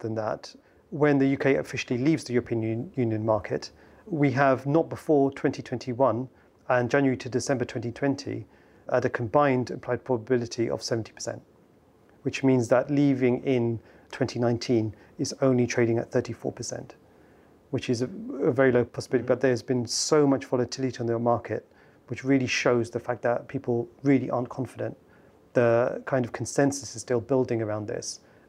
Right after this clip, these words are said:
Speaker 1: We haven't had that long period of stability where you can say with confidence that's happening.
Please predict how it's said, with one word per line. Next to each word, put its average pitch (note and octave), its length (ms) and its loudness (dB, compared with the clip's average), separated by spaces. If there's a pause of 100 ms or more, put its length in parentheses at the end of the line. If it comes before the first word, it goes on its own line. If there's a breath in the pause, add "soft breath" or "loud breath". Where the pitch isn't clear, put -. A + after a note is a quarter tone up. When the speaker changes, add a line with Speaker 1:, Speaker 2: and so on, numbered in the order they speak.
Speaker 1:
We B2 120 -2
haven't B2+ 320 0
had A#2+ 160 0
that A#2+ 180 0
long A#2+ 180 0
period A#2 180 -6
of A2 60 -10
stability A#2 440 -4
where A2+ 100 -2
you A2+ 60 -2
can G#2+ 80 -8
say A2+ 120 -2
with A2+ 200 -2
confidence A#2 340 -6
that's - 220 -4
happening. - 400 -6